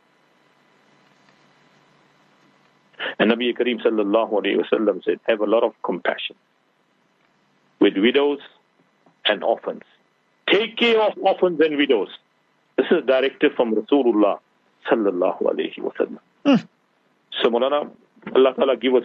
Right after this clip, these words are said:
Speaker 1: tawfiq. You know, we must also, we have this major problem in our society
Speaker 2: Mm-hmm.
Speaker 1: that when the father loses the mother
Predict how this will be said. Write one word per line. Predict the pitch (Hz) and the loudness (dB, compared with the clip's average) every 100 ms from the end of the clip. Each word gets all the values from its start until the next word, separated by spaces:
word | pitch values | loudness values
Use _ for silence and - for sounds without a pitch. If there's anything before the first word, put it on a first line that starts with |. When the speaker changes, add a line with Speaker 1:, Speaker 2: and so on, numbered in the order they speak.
| - | 0
Speaker 1:
tawfiq. | 110 - 120 107 - _ _ _ _ _ _ _ _ - | -2 0 0 -2 -8 _ _ _ _ _ _ _ _ 0
You | 120 | 2
know, | 127 143 - - - - _ 131 | 2 0 -2 -8 -14 -18 _ 0
we | 143 | 2
must | 175 165 | 2 0
also, | 170 180 170 156 | 0 0 0 0
we | 131 139 | 0 0
have | 170 175 | 0 0
this | 165 | 0
major | 139 156 165 | 0 0 0
problem | - 151 143 139 | 0 0 0 0
in | 135 | 0
our | 123 117 | 0 -2
society | 113 120 110 - 95 _ | -2 -2 -2 -4 -8 _
Speaker 2:
Mm-hmm. | 185 180 196 - _ _ _ _ _ | 0 2 0 -2 _ _ _ _ _
Speaker 1:
that | 131 135 | 0 0
when | 143 156 | -2 -2
the | - | 0
father | 165 175 185 | 0 2 0
loses | 160 160 165 175 - | 2 2 4 2 2
the | 135 | 0
mother | 131 135 120 113 - | 2 0 0 -2 -2